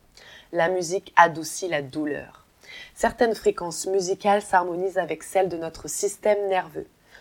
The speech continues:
Aussi, la musique nous met dans un état secondaire. Effectivement, lorsque l'on écoute une musique relaxante, les rythmes du cerveau ralentissent,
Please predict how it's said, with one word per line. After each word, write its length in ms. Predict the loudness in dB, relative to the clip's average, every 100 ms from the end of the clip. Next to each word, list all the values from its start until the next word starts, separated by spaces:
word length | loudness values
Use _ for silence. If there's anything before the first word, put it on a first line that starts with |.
| _
Aussi, 460 | -4 -2 -2 -4 -6 -12 -10 -4
la 120 | -2
musique 340 | 0 -2 -2
nous 140 | -2 0
met 160 | 0
dans 240 | 0 0 0
un 160 | 0
état 260 | 0 2 0
secondaire. 840 | 2 2 2 0 -8 -12 -16 -20 _ _ _ -10
Effectivement, 640 | -6 -6 -4 -4 2 4
lorsque 360 | 6 6 2 -6
l'on 540 | -6 -4 -4 -4 -4 -4
écoute 400 | -4 -10 -14 -8
une 160 | -6
musique 320 | -6 -6 -8
relaxante, 800 | -2 6 8 6 -4 -6 -8 -12 -20 -18 -16 -12 -2
les 140 | 0
rythmes 320 | 2 0 -2
du 160 | -6 -6
cerveau 420 | 2 2 2 -2
ralentissent, 840 | 0 0 0 -4 -8 -6 -6 -6